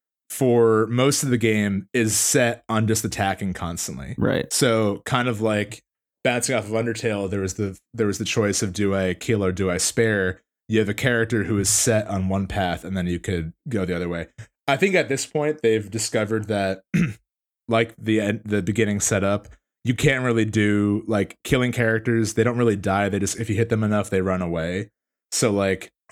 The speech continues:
Speaker 1: I played it in a pacifist way where I was like, and there's some really cool mechanics of,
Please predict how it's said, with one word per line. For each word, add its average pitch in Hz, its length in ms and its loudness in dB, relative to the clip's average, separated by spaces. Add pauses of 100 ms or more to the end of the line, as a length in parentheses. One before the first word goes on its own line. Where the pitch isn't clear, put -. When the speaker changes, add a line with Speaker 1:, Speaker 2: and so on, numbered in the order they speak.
Speaker 1:
I 143 140 4
played 139 300 2
it 139 260 2
in 120 140 0
a 110 40 0
pacifist 110 560 -2
way 127 240 2
where 113 160 2
I 98 100 0
was 95 220 -2
like, 95 320 -4 (360)
and 156 160 0
there's 156 260 4
some 165 140 4
really 170 180 6
cool 160 220 2
mechanics 135 840 0 (220)
of, 117 380 2